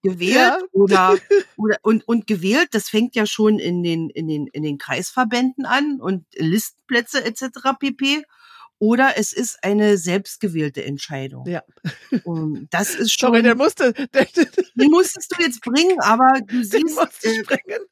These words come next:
Speaker 2: Ich hoffe, wir müssen ihn nicht rausschneiden. Aber manchmal liegt so ein Elfer, weißt du, da liegt der da, ne, in, in
Speaker 1: Absolut,
Speaker 2: diesem
Speaker 1: geht mir genauso.
Speaker 2: Podcast-Studio. Den muss man, den muss man reinmachen.
Speaker 1: Jawohl. <laughs>
Speaker 2: Na ja, aber du, das, guck mal, wie toll wäre das auch, wenn so Menschen wie Harpe Kerkeling,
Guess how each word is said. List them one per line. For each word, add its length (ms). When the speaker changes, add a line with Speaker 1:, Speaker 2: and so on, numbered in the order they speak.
Speaker 2:
Ich 240
hoffe, 280
wir 120
müssen 300
ihn 100
nicht 220
rausschneiden. 640
Aber 220
manchmal 400
liegt 200
so 80
ein 80
Elfer, 380
weißt 220
du, 60
da 80
liegt 260
der 120
da, 220
ne, 260
in, 120
in 80
Speaker 1:
Absolut, 180
Speaker 2:
diesem 140
Speaker 1:
geht 160
mir 140
genauso. 320
Speaker 2:
Podcast-Studio. 440
Den 140
muss 220
man, 220
den 100
muss 180
man 140
reinmachen. 640
Speaker 1:
Jawohl. 420
<laughs> 520
Speaker 2:
Na 120
ja, 180
aber 180
du, 140
das, 300
guck 160
mal, 160
wie 80
toll 300
wäre 200
das 220
auch, 160
wenn 140
so 80
Menschen 360
wie 120
Harpe 240
Kerkeling, 680